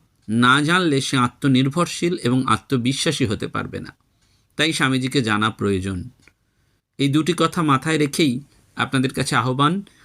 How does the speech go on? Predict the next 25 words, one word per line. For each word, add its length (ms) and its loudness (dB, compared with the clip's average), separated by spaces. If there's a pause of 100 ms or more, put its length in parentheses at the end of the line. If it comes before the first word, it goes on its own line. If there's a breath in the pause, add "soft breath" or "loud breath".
(140 soft breath)
যে 140 0
আপনারা 260 2
এই 180 2
কেন্দ্রের 440 0
সাথে 240 -4
সরাসরি 480 0
যুক্ত 300 -2
হতে 220 0
পারেন, 360 0 (1080)
বিভিন্ন 400 2
রকমভাবে 420 0
সাহায্য 460 0
করতে 280 0
পারেন, 320 2 (580 soft breath)
আর্থিক 480 -2
দিক 180 0
থেকে 320 -2
এবং 280 2
উপদেশ 500 -2
দান, 200 2
পরামর্শ 480 -2
দানের 320 2
মধ্যে 280 2
দিয়ে। 300 0 (640 soft breath)
আর 280 4